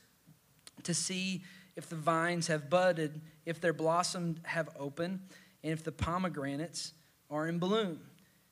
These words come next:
And he says, "There," and she said, "This is her speaking." She says, "There I will give you my love." So, so she, she'd made a plan, she'd made a purpose to get away, and it was gonna be a very romantic time. It was something that she had planned. Here's the second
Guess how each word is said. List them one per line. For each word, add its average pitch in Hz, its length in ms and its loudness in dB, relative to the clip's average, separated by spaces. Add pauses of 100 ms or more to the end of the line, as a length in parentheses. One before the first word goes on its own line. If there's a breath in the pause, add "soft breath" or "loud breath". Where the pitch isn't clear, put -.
And 143 60 -8
he 147 60 -4
says, 143 240 -6
"There," 175 640 2 (200)
and 143 100 -8
she 233 220 0
said, 151 240 -2
"This 175 160 -4
is 165 100 -2
her 196 140 0
speaking." 147 360 -8
She 196 160 -4
says, 160 280 -2 (120)
"There 180 520 2 (600 soft breath)
I 170 260 4
will 160 200 0
give 170 380 -4
you 135 380 -6 (560)
my 139 140 -2
love." 135 420 -6 (840)
So, 180 200 -6 (140)
so 202 180 -6
she, 247 580 0 (240 soft breath)
she'd 247 300 0
made 220 280 6
a 190 40 8
plan, 214 480 4
she'd 196 200 -2
made 180 120 4
a 165 60 4
purpose 190 460 0
to - 80 -4
get 165 200 0
away, 175 520 2
and 156 100 0
it 165 60 0
was 151 120 -4
gonna 151 160 -2
be 147 140 0
a 147 60 2
very 160 200 2
romantic 156 460 0
time. 151 300 -4
It 151 80 -4
was 147 240 -8
something 147 320 -4
that 139 100 -6
she 143 140 -6
had 135 100 -6
planned. 147 260 -4
Here's 185 220 0
the 165 80 -2
second 165 380 0